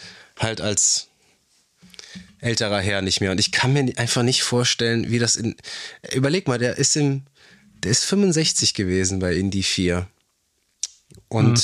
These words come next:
Speaker 1: er hat das wirklich, dem, man kann Harrison Ford überhaupt keinen Vorwurf machen. Er ist einfach,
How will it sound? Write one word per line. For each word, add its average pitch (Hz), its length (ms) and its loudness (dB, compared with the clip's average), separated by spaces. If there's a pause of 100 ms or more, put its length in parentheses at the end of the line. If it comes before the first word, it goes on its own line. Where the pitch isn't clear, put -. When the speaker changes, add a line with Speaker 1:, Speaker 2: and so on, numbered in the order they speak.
(640)
Speaker 1:
er 110 100 -4
hat 147 140 -2
das 123 160 0
wirklich, 170 520 0
dem, - 140 -2 (180)
man 135 140 0
kann 147 260 -2
Harrison 139 360 0
Ford 139 440 -2 (680)
überhaupt 107 340 -2
keinen 104 200 -4
Vorwurf 98 320 0
machen. 90 340 -4
Er 92 160 0
ist 120 240 0
einfach, 117 300 -2